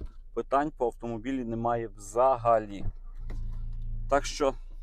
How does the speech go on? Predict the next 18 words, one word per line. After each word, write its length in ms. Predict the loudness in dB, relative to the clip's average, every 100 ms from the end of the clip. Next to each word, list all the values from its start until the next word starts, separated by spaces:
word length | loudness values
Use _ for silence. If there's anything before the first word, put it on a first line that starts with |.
| -12
сподобалась 540 | -12 -2 2 4 4 4
дана 240 | 4 4
автівка, 500 | 4 2 -2 4 2 2 -10 -10 -12 -12 -14 -14 -14 -12 -4
приїжджай 680 | 0 2 4 8 8 8 -4 -18 -20 -20 -20 -18 -4
на 220 | 4 8
огляд, 520 | 10 10 10 6 2 -2 0
на 180 | 2
тест-драйв, 600 | 4 4 4 10 12 12 6 -12 -20 -20 _ -20 -20 -20 -20 -20 -20 -14 -12 -8 -6 -2 4
провіряй 600 | 4 6 8 10 10 6 -2 -2 -2
і 100 | 0
забирай, 480 | 2 2 4 4
друже. 320 | 2 -6 -10 -12 _ _ _ _ -2
Обов'язково, 600 | 4 4 6 8 8 8
народ, 260 | 6 6
підписуйтесь 680 | 4 0 2 2 0 0 0
на 100 | 2
мій 180 | 4 4
Telegram-канал, 720 | 4 4 6 4 4 4 4